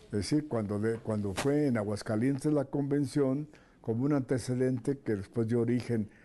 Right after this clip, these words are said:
al constituyente de mil novecientos diecisiete. Es decir, eh, ¿cuál era el problema que se planteaba? O,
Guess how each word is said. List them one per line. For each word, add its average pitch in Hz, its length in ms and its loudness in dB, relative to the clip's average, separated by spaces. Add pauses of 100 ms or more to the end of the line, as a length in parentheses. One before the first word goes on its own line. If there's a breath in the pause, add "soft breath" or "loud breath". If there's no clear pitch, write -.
(240 loud breath)
al 104 160 -2
constituyente 110 760 -2
de 107 120 0
mil 117 160 0
novecientos 101 540 -4
diecisiete. 101 720 -2 (400 loud breath)
Es 127 240 0
decir, 135 260 0 (520 loud breath)
eh, 131 260 0
¿cuál 208 180 4
era 185 140 4
el 160 60 2
problema 147 420 2
que 117 60 -8
se - 160 -4
planteaba? 123 600 0 (480 loud breath)
O, 123 320 0